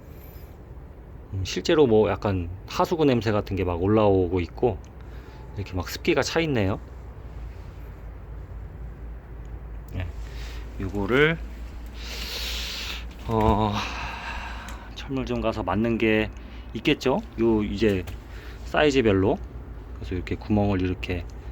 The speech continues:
물론 완전히 막는다는 게 아니라 약간 구멍 뻥뻥 뚫려 있는 거, 그런 걸로 이렇게 막아서 이렇게 이물질이 안 들어가게, 냄새만 빠져나가게, 공기만 왔다 갔다 하게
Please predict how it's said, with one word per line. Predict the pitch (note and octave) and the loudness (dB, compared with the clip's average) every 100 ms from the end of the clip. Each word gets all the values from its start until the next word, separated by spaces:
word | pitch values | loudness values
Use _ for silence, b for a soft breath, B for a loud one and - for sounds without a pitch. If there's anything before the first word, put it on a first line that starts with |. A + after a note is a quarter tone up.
| - | -2
물론 | A#2+ A#2 | 4 6
완전히 | F#2 B2 D#3 C#3 | 8 8 8 8
막는다는 | G#2+ G2 A2+ G#2+ G#2+ G#2 | 8 8 6 8 6 6
게 | |
아니라 | F#2 E2+ G2 A2 - - - - | 4 4 2 2 0 -8 -8 -4
약간 | F#2+ F2+ F#2 F2+ - | -2 0 -2 -2 0
구멍 | A2 G2+ | 4 6
뻥뻥 | D3 D3+ C#3 | 4 4 2
뚫려 | C3 C#3+ B2 | 4 4 6
있는 | G#2 F#2 | 4 2
거, | F2 A2 - - - | 2 0 -2 -10 -2
그런 | F#2+ F#2 | 0 2
걸로 | F2+ | 2
이렇게 | E2 - E2+ | 0 -2 -4
막아서 | E2 E2 E2+ C3 - B B B B B B | -2 -2 0 0 0 B B B B B B
이렇게 | - E2+ | -8 0
이물질이 | G#2+ C#3+ - A#2 G#2+ D#3+ - - - | 6 6 8 6 6 6 0 -8 -4
안 | G2 | 0
들어가게, | G2+ F#2+ F2 E2+ E2+ - - - - - - - | 2 2 0 -2 -6 -8 -12 -10 -12 -12 -8 2
냄새만 | G#2 A2 A2+ A2 C3+ | 4 4 4 4 4
빠져나가게, | B2 A#2+ G2 F2 E2 E2+ - - B B - - - | 2 2 0 0 -2 -6 -8 -12 B B -14 -12 -4
공기만 | A2 A2 G#2 G#2+ C3 G#2+ | 2 4 4 2 2 0
왔다 | F2+ G2 | 0 0
갔다 | F#2+ - | 0 -2
하게 | G2+ F#2+ G2 | -4 0 -2